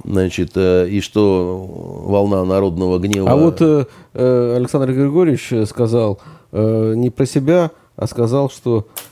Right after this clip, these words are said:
Speaker 2: э, Владимир Путин точно не будет президентом до тридцать шестого года.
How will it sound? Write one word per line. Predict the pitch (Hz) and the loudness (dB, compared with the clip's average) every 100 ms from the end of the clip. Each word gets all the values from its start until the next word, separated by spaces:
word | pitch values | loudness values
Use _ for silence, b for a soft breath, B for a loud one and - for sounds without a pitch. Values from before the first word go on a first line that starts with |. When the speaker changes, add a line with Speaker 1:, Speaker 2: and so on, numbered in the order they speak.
| - | -6
Speaker 2:
э, | 104 107 107 107 107 104 | -2 0 0 0 -2 -2
Владимир | 110 113 120 113 | -2 0 0 -2
Путин | 117 139 110 | -2 -6 -6
точно | 98 127 113 | -4 -4 -2
не | 101 | -2
будет | 98 98 90 | 0 -4 -4
президентом | 95 92 90 98 87 87 | -4 -4 -2 -4 -2 -4
до | 87 | -4
тридцать | 85 85 - | -4 -8 -8
шестого | 92 - 92 90 90 | -12 -6 -4 -2 -4
года. | 90 76 | -4 -4